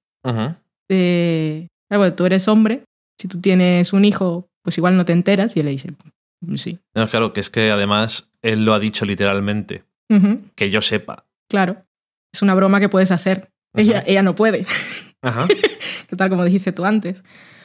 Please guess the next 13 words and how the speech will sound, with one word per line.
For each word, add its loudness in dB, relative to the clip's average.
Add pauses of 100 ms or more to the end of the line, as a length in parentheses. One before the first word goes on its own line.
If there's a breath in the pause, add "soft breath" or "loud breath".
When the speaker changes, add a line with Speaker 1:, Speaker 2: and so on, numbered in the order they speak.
(420 loud breath)
Speaker 2:
Pero 4
luego 2
también 4
está 0
eso, -4
ella 0
también 0 (240)
defiende 2
a 4
la 4
madre 0 (100)
y -4
dice -2